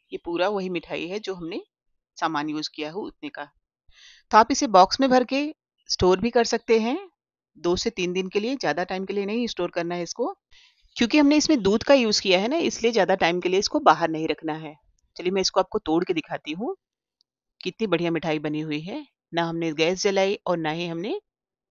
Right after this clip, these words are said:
किसी चीज़ को पकाया हुआ है। तो देखिए मैंने इसको स्टोर करके रखा हुआ था,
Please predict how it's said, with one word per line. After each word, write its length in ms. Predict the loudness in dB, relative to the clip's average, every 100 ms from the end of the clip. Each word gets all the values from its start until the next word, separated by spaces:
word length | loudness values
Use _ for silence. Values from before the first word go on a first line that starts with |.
| -20 _ _ _
किसी 200 | -6 -2 0
चीज़ 220 | -2 0
को 100 | 0
पकाया 340 | 2 0 0
हुआ 200 | -2 -4
है। 180 | -4 -10
तो 240 | _ -4
देखिए 240 | -2 0 2
मैंने 300 | 2 0 -6 _ _ _ -12
इसको 220 | -2 -2
स्टोर 280 | 2 2 2
करके 260 | 0 0
रखा 240 | -4 0 0
हुआ 180 | 2 -2
था, 280 | -4 -10